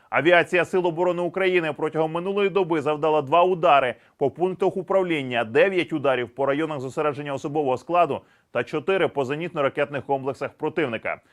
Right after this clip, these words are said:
Підрозділи ракетних військ і артилерії протягом доби уразили два пункти управління: один район зосередження особового складу, озброєння та військової техніки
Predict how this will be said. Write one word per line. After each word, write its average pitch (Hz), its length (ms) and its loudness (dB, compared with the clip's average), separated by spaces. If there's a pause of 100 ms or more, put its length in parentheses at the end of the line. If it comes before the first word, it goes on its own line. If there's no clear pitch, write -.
(200)
Підрозділи 156 580 4
ракетних 151 580 0
військ 180 260 -6
і 170 60 2
артилерії 156 560 0
протягом 139 420 -6
доби 160 220 0
уразили 139 460 2
два 147 220 2
пункти 180 360 -4
управління: 151 680 -2 (220)
один 135 380 0
район 147 240 0
зосередження 135 560 -2
особового 147 440 0
складу, 139 360 0
озброєння 139 560 -2
та 131 120 -8
військової 160 460 -2
техніки 127 540 -2